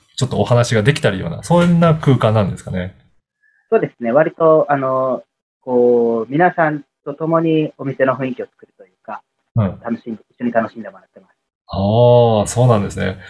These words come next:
Speaker 1: あの、石谷さんはもともと、あれですか、料理とかじゃあお好きだったんですか？
Speaker 2: そうですね。子供の時から結構、
Speaker 1: うん。
Speaker 2: あの、お家で一緒にご飯作ったりとか、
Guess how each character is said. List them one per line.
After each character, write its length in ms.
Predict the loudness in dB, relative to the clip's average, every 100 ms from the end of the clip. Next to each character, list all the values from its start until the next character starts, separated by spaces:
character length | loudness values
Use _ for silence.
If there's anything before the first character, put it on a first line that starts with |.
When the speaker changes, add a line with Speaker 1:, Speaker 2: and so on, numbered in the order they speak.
| -20 -2
Speaker 1:
あ 100 | 2
の、 220 | 2 0 2
石 260 | 2 2 2
谷 260 | 2 4
さ 120 | 4
ん 180 | 4 4
は 380 | 4 2 0 -2
も 220 | 4 4
と 100 | 6
も 220 | 4 4 4
と、 440 | 4 6 4 4
あ 40 |
れ 60 | 4
で 40 |
す 80 | 4
か、 160 | 0 2
料 240 | 4 6
理 140 | 4 0
と 100 | -4
か 200 | -4 -2
じ 80 | 0
ゃ 20 |
あ 120 | 0
お 120 | 0 -2
好 220 | -2 -4
き 120 | 0
だ 100 | 0
っ 140 | 0
た 120 | -2 -2
ん 100 | -2
で 80 |
す 100 | -10
か？ 100 | -10 -12 -12 _ _ _ _ _ _ _ _ _ _ _ _ _
Speaker 2:
そ 240 | 4 6 4
う 20 |
で 160 | -2 -6
す 80 |
ね。 60 | -8
子 160 | 0 2
供 180 | 2
の 120 | 2 0
時 260 | -4 -4
か 100 | -2
ら 100 | 0
結 200 | -2 -12
構、 120 | -2 0
Speaker 1:
う 20 |
ん。 40 |
Speaker 2:
あ 40 | 0
の、 180 | -6 _ _ _ -14
お 60 |
家 180 | -14 -4
で 80 | -4
一 180 | -4 -2
緒 40 |
に 320 | 2 2 0 _
ご 120 | -12 -6
飯 140 | -6 -8
作 160 | _
っ 40 | -14
た 80 | -14
り 80 | -14
と 100 | _
か、 360 | -12 -10 -10